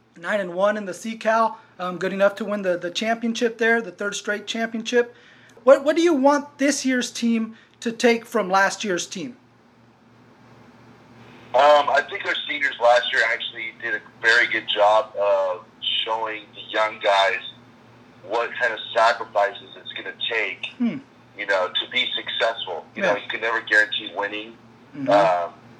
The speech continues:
Speaker 2: I had a special group of seniors. You know, I coached them as freshmen, uh, when they, when I was a head freshman coach.
Speaker 1: Okay.
Speaker 2: And, uh, yeah, so it, it was just, uh,
Speaker 1: Yeah.
Speaker 2: just phenomenal what they could do, not only on the court but off the court.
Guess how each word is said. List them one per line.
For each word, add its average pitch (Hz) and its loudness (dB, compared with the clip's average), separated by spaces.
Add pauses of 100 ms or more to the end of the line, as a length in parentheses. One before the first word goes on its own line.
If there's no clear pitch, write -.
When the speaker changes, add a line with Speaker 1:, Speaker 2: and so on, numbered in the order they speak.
(320)
Speaker 2:
I 101 8
had 117 8
a - -6 (140)
special 117 -2
group 107 -16
of 98 -2 (120)
seniors. 107 0
You 98 -10
know, 98 2
I 95 4
coached - -4
them 107 -4
as 92 -2 (100)
freshmen, 107 0 (440)
uh, 92 8
when 92 -2
they, 95 -2 (220)
when 90 -6 (220)
I 92 2
was - -8
a 98 -10
head - -4 (140)
freshman 101 -4
coach. 101 -2 (160)
Speaker 1:
Okay. 180 -8 (200)
Speaker 2:
And, 87 0
uh, 82 0 (100)
yeah, 85 -6 (360)
so 107 0
it, 101 0
it 104 -6
was 110 -10
just, 101 -10
uh, 85 -2 (220)
Speaker 1:
Yeah. 131 -4 (180)
Speaker 2:
just - -4
phenomenal 127 2
what 110 -6
they 120 -4
could - -10
do, 120 -4
not 113 0
only 113 0 (120)
on 107 0
the 117 -12
court 110 2
but 101 2
off 104 4
the 107 -10
court. 104 2